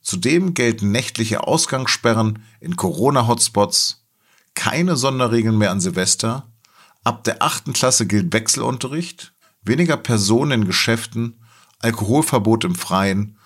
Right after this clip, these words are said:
und ein besonderer Schutz von Risikogruppen wie den Alten. Die F A Z spricht von einem Hammer. Meine Bayern-Kollegen meinen allerdings eher große Worte, kleine Taten.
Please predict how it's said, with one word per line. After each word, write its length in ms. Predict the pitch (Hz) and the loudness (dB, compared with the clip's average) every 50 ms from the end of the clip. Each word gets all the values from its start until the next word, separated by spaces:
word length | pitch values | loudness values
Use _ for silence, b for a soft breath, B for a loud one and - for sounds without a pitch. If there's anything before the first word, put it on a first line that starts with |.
| b b b b | b b b b
und 160 | b 95 87 | b -6 -4
ein 140 | - 104 104 | -2 0 0
besonderer 500 | 104 98 87 101 98 104 107 101 87 95 | 2 2 2 2 2 2 2 0 0 0
Schutz 300 | - - - 101 - - | 0 0 -2 -2 -2 -2
von 180 | - - 90 90 | -2 0 0 -2
Risikogruppen 840 | 85 95 104 101 104 101 - 101 95 85 - 160 - 175 - - - | -2 -2 0 0 0 0 0 0 -2 -2 -2 -6 -6 -6 -4 -6 -4
wie 80 | - - | -4 -2
den 160 | - - 180 | -4 -4 -4
Alten. 560 | - - 80 - - - 113 - - - _ _ _ _ _ _ _ _ _ _ _ B B B B B B B B B B B B B B | -4 -6 -6 -8 -12 -16 -20 -20 -20 -20 _ _ _ _ _ _ _ _ _ _ _ B B B B B B B B B B B B B B
Die 100 | - - | -8 -6
F 160 | - - - | -4 -2 0
A 100 | 139 - | 0 0
Z 460 | - - - - - - - - - _ _ | 2 0 0 0 -2 -4 -8 -8 -10 _ _
spricht 440 | - - - - - 160 - - | -6 -6 -6 -2 -4 -4 -4 -4
von 120 | - 147 - | -6 -6 -6
einem 380 | - 123 127 117 110 - - | -4 -2 -2 0 0 0 -2
Hammer. 340 | - 90 90 73 - - - _ _ _ _ _ - | -2 -2 -4 -4 -6 -10 -18 _ _ _ _ _ -16
Meine 260 | - - 87 98 92 | -10 -6 -4 -4 -2
Bayern-Kollegen 840 | 85 - 92 117 127 131 131 117 - - 117 113 120 120 120 113 113 B B B B B B B | 0 0 0 2 2 0 0 -2 -2 0 2 4 4 4 2 0 -4 B B B B B B B
meinen 320 | - - - 156 170 170 | -2 -2 0 2 2 0
allerdings 480 | 156 151 151 143 131 143 139 135 - - | 0 0 0 0 0 0 0 0 0 0
eher 400 | - 131 127 123 123 120 123 120 | 0 0 2 2 2 0 -2 -8
große 460 | - - 92 98 110 104 - 95 85 82 | -12 -8 -2 0 0 2 0 0 -2 -2
Worte, 400 | 87 85 87 87 - 87 85 - - _ - | 0 0 -2 -2 -2 -4 -6 -6 -8 _ -10
kleine 340 | - - 82 73 71 78 78 | -8 -6 -6 -6 -6 -8 -8
Taten. 580 | - - - 50 50 - _ - - - - | -8 -8 -6 -8 -10 -12 _ -20 -20 -20 -20